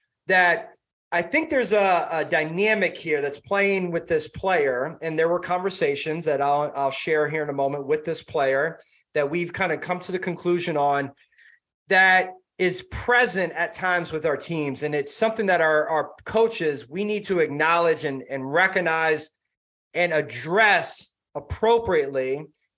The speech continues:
And, and I believe there's some solutions for it also.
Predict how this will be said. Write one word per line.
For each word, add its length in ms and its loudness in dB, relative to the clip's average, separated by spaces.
And, 180 0
and 160 0
I 60 4
believe 240 0
there's 160 -2
some 120 -4
solutions 800 -2
for 320 -2
it 40 0
also. 640 -2